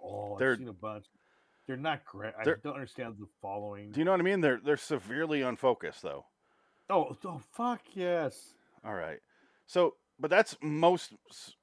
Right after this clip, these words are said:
Speaker 2: B movies that I've watched. So I watched, I put this on, and I'm like, "Oh, God, here we go."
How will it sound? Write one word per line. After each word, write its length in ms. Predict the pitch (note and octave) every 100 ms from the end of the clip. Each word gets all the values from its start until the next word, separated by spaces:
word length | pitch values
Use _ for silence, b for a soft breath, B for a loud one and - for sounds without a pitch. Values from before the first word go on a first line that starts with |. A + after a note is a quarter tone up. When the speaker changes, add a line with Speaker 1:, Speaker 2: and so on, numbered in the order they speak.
| - G2+
Speaker 2:
B 160 | C#3+ D3
movies 240 | C3+ B2
that 100 | A#2
I've 100 | A2
watched. 200 | G2+ F#2
So 80 | D3
I 40 |
watched, 260 | C3+ F3+ - D3+
I 60 |
put 200 | - F3
this 180 | D3+ -
on, 200 | C3 C3
and 100 | B2
I'm 80 | G#2+
like, 200 | G2+ -
"Oh, 160 | - - -
God, 220 | - - -
here 140 | A2
we 100 | A2
go." 520 | F2+ F#2 F2+ F2 D#2